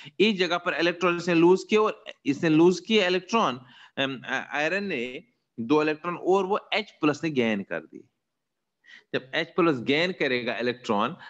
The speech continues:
तो सेल तो बन गई, क्योंकि आयरन ने लूज किया इलेक्ट्रॉन। एच प्लस जो होते हैं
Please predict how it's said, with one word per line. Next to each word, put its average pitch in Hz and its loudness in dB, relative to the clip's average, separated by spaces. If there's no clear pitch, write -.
तो 202 -2
सेल 220 0
तो 226 -4
बन 247 -2
गई, 208 -6
क्योंकि - 0
आयरन 135 -4
ने 185 -8
लूज 226 -8
किया 175 0
इलेक्ट्रॉन। 147 -4
एच 190 -4
प्लस 202 -2
जो 185 2
होते 175 0
हैं 180 0